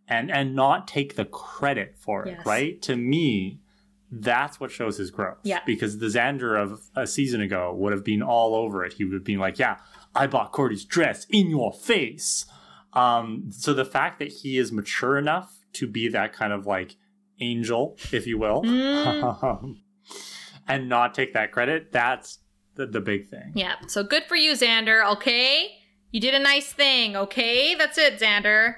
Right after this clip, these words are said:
Speaker 2: okay? Just keep <laughs> going, keep go-, keep doing this, okay? Um,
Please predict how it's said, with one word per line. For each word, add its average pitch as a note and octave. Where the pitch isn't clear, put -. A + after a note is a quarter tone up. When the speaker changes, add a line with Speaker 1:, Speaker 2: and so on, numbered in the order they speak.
Speaker 2:
okay? C4+
Just -
keep G4+
<laughs> D#4
going, A4+
keep G4
go-, G4
keep F#4
doing F#4+
this, D#4
okay? C#4+
Um, C4